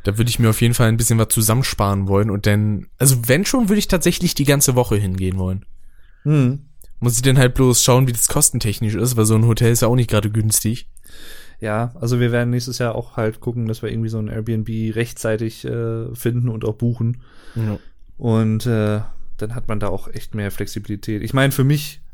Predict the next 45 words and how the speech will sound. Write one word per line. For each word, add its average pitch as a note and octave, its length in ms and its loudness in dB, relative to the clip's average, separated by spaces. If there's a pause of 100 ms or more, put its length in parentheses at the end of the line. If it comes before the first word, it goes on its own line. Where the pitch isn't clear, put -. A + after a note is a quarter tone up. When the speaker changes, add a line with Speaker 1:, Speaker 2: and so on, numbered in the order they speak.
Speaker 2:
theoretisch C3 380 2
gesehen, B2+ 540 0 (800)
wäre A#2+ 140 0
es A#2+ 80 -4
für B2 100 -2
mich B2 160 -2
gar B2 120 -4
nicht B2 120 0
mal A#2 120 2
so A#2 500 0
wichtig C#3+ 580 -6
jetzt, C#3 400 0
äh, A#2+ 280 0
wenn A2+ 100 -4
man A#2 120 -2
jetzt A2+ 180 -6
zum A#2+ 120 -6
Beispiel A2+ 280 -6
sagen G#2+ 280 -6
würde, G#2+ 180 -4
ja, G#2+ 140 -2
man G#2+ 220 -6
wird A2 140 -6
jetzt - 180 -14
irgendwie A2 380 -8 (540)
Dienstag, B2 460 -2
Mittwoch, A#2+ 220 -2
Donnerstag C#3+ 540 -4
oder C3+ 220 -2
so C3 140 -2
da C3 280 -4
sein B2+ 460 -4
und A2+ 360 -8
den A2 160 -8
Freitag A#2 340 -10
vielleicht - 280 -10
nicht D3+ 180 -4
und B2 80 -6
dann A2+ 380 -6
den A2+ 160 0
Samstag A#2 320 -2
noch A2+ 120 -4
mal G#2 160 -4
wieder G#2+ 160 -4
kommen. A#2 320 -4